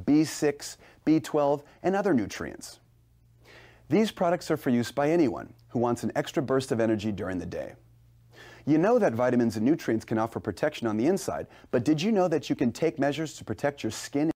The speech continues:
Herbalife's personal care and outer nutrition products take vitamin nutrition to a new level by building on our foundation of cellular nutrition.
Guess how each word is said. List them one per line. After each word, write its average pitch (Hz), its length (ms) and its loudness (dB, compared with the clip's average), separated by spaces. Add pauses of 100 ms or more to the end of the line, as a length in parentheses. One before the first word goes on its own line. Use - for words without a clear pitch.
Herbalife's 175 480 0
personal 190 540 -2
care 147 320 0
and 123 80 0
outer 123 200 0
nutrition 113 400 -4
products 95 460 -2 (300)
take 135 240 0
vitamin 151 420 2
nutrition 135 520 0
to 117 180 0
a 101 60 -2
new 110 220 0
level 98 380 -4 (300)
by 147 160 2
building 165 480 4
on 123 120 2
our 113 100 0
foundation 127 640 0
of 120 100 -4
cellular 101 400 0
nutrition. 135 560 -2